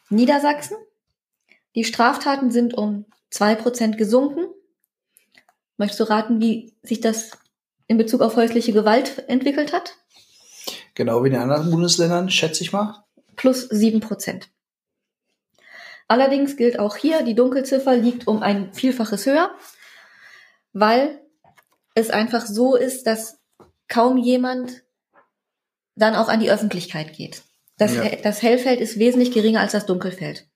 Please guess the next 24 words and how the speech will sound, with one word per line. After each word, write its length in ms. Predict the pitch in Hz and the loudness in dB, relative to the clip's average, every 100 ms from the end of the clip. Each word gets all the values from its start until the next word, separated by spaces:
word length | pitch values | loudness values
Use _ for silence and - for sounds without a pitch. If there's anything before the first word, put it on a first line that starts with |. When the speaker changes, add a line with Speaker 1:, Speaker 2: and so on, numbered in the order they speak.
| _ _ _ _ _ | _ _ _ _ _
Speaker 1:
Das 200 | - 196 | -4 -2
ist 340 | 220 220 - _ _ _ | -2 -4 -10 _ _ _
seit 180 | 202 196 | -2 0
Jahren 260 | 208 214 | 2 2
bekannt. 460 | 202 185 247 302 359 - _ _ _ _ _ _ _ _ _ _ - | 0 -2 -2 -2 -4 -14 _ _ _ _ _ _ _ _ _ _ 0
Und 640 | 220 226 226 220 - - | 2 4 2 -2 -8 -6
man 220 | 208 220 214 | 0 2 2
geht 340 | 247 277 - | 2 0 0
einfach 320 | 220 240 254 | 0 0 -2
davon 460 | 254 226 226 226 - | -2 -4 -2 -4 -2
aus, 560 | 180 220 247 - - _ _ _ _ _ - | 0 0 0 -4 -16 _ _ _ _ _ -2
dass 180 | 214 214 | 0 2
der 140 | 226 | 2
Lockdown 580 | 208 202 247 - 233 226 | 4 2 0 -2 -2 0
das 240 | 214 214 | -2 -6
Problem 340 | - 214 202 208 | -2 0 2 0
verschärft. 600 | 214 196 170 156 156 - _ _ _ _ _ _ - - _ _ _ _ | -2 -4 -4 -6 -10 -20 _ _ _ _ _ _ -20 -20 _ _ _ _
Weil 260 | 185 220 254 | 2 4 2
einfach 640 | 220 233 233 240 240 - _ _ _ _ _ _ _ _ _ _ - | 0 -2 -2 -6 -6 -14 _ _ _ _ _ _ _ _ _ _ 0
die 160 | 254 | 2
Menschen, 440 | 247 240 247 262 240 | 4 4 2 2 0
die 120 | 214 | 2
schutzbedürftig 840 | 247 233 - 214 208 208 202 185 | 0 0 0 0 0 0 -2 0
sind, 360 | 226 247 302 | 2 2 0